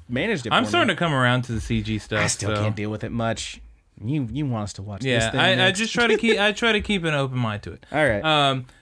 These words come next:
Speaker 2: soundtrack, I gave it a one point five.
Speaker 1: I gave it a one.
Speaker 2: Yeah, I liked, I liked the fight. Like, when they went into the fights, it really delivered for me, so I,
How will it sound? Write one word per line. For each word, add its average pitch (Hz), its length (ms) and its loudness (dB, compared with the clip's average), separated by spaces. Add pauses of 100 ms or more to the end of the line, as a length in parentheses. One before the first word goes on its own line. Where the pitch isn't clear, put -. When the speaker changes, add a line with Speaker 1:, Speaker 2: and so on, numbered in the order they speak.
Speaker 2:
soundtrack, 202 800 0
I 139 140 0
gave 165 200 2
it 151 80 0
a 135 40 2
one 123 180 2
point 110 240 -6
five. 90 320 -12
Speaker 1:
I 120 60 -2
gave 135 160 0
it - 20 -2
a 101 40 -4
one. 101 320 -6 (300)
Speaker 2:
Yeah, 110 280 -4
I 151 120 2
liked, 180 380 0
I 143 140 2
liked 151 240 0
the 151 80 -4
fight. 139 300 -2 (560)
Like, 147 120 -2
when 190 100 0
they 185 60 2
went 185 200 2
into 170 120 0
the 165 60 0
fights, 147 360 0
it 131 120 -4
really 127 260 0
delivered 107 420 -2
for 104 160 -8
me, 101 140 -6
so 107 260 -4 (400)
I, 147 120 4